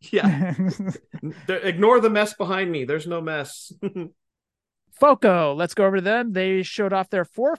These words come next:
Speaker 2: faces of Foley. Uh, it will be all four faces of Foley in a ring. It will be Mankind, Dude Love, Cactus Jack, and Mick Foley all in one ring. And each side of the ring has the name of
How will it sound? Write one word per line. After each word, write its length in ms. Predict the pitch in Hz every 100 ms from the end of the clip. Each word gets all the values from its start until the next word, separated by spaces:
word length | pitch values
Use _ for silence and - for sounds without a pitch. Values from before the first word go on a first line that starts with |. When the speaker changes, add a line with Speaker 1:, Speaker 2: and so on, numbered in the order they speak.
| -
Speaker 2:
faces 380 | 233 285 311 220
of 120 | 214
Foley. 880 | - _ 240 269 359 180 123 135 - - _ _ _ _ -
Uh, 300 | 185 180 175
it 80 | 180
will 120 | 190
be 220 | 185 185 -
all 320 | 208 240 269
four 340 | 277 - 247 247
faces 440 | - 226 214 226
of 100 | 220
Foley 440 | - 233 196 160 160
in 220 | 190 208 -
a 120 | 202
ring. 340 | 190 208 226 160
It 40 |
will 80 | 147
be 140 | 143
Mankind, 420 | 143 147 151 156
Dude 140 | 147 151
Love, 160 | 151
Cactus 320 | 147 151 - -
Jack, 240 | 160 147
and 100 | 156
Mick 140 | 151 -
Foley 320 | 214 226 175 175
all 220 | 175 190 208
in 280 | 196 185
one 240 | 170 202 196
ring. 460 | 175 220 214 156 175 _ _ -
And 180 | 196 190
each 300 | - 247 -
side 680 | - - 226 220 175 160 165 _ -
of 300 | 202 208 170
the 100 | 180
ring 500 | 165 269 220 170 185 _ _
has 560 | - 214 233 196 190 185 -
the 440 | 175 185 175 165 151
name 460 | 185 254 220 190 - -
of 360 | 226 202 165